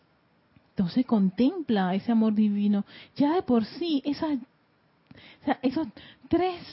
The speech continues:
esas tres, esas tres actividades nos debe llevar a una, a una especie de, de, de, de, de desarrollo muy, muy especial y particular.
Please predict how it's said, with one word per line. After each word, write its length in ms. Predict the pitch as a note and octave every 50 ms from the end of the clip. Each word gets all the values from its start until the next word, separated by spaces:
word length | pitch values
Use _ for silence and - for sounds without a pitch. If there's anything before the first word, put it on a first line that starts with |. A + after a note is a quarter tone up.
| - _
esas 220 | - C#4 - D#4+ D4+
tres, 280 | - F#4 E4 D4+ C#4+ -
esas 240 | C#4+ C#4 - D#4 B3
tres 220 | C#4+ D#4+ D4+ C#4+ - - - _ - - - - - - - _ _ _ _ _
actividades 880 | - A3 - - - G#3+ G#3 A3 A#3 C4 C#4 C4 A3 F#3 E3+ E3 E3 - - - - - - - _ _ _ _ _ _ _ _ -
nos 220 | G#3+ G3+ F#3+ F#3
debe 260 | F#3+ G#3 G#3+ A3+ B3 B3+
llevar 400 | A3+ G3 F#3 F#3+ G3 G3+ G#3 -
a 100 | - F#3+
una, 220 | F#3+ F#3 F#3+ G3+ F#3+
a 200 | - - G3 F#3
una 200 | F#3 F#3+ G#3 G#3+
especie 420 | G3+ - - A#3+ G#3+ - - A#3
de, 200 | A3 G3+ F3+ E3+ - - - - - _
de, 280 | - F3 F3 E3+ - E3
de, 340 | F3 E3+ D#3+ D#3+ E3 E3+ - _ _ _ - _ _ _ -
de, 340 | F3+ F3+ F3 F3 - - -
de 120 | - F#3 G3+
desarrollo 640 | F#3 F3 - G3+ F3+ E3+ F3 F#3 G#3+ A#3 B3 C4+
muy, 320 | B3 A#3+ C4 C#4+ C#4+ C#4+ - _ _ -
muy 220 | G#3+ G#3+ A#3 B3+
especial 400 | C#4 - - G#3 - - A#3 B3
y 60 | C4+
particular. 1000 | - A#3 G3 F#3 - - E3+ - F3+ E3+ E3+ G#3+ B3 C#4 D4+ A3+ F3+ D#3+ D#3+ D#3